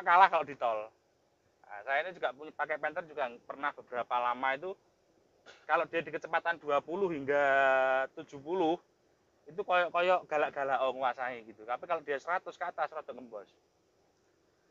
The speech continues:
Terus busing perselang iki mesti oblak, teman-teman. Jadi ini kalau sampean ganti, ganti bos-, bosing transmisinya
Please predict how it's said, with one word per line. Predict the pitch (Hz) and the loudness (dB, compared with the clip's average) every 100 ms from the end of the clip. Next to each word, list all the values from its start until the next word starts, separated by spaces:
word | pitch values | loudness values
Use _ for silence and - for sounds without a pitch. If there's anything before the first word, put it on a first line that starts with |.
| _ _ _ | _ _ _
Terus | 226 254 254 | 6 8 8
busing | - 208 196 - 269 254 247 | 8 8 8 10 10 8 0
perselang | 254 262 269 277 277 | 0 6 8 8 6
iki | 277 294 | 2 0
mesti | 294 277 | -2 4
oblak, | 269 - 180 175 - | 4 6 8 8 4
teman-teman. | 190 190 190 156 123 _ _ _ _ _ _ _ _ _ _ _ _ _ _ _ _ _ | -6 -4 -2 -2 -6 _ _ _ _ _ _ _ _ _ _ _ _ _ _ _ _ _
Jadi | - 156 262 | -8 -2 0
ini | 285 285 240 | 6 6 8
kalau | 226 233 | 6 6
sampean | 240 240 247 | 6 2 2
ganti, | 180 156 160 196 196 190 | 2 0 -2 -4 -2 -2
ganti | 180 139 139 | 0 0 0
bos-, | 175 143 139 - | -2 0 -2 -2
bosing | 147 139 - 165 165 | -4 -4 -4 -6 -4
transmisinya | 151 170 175 175 185 | -2 -2 -2 -10 -4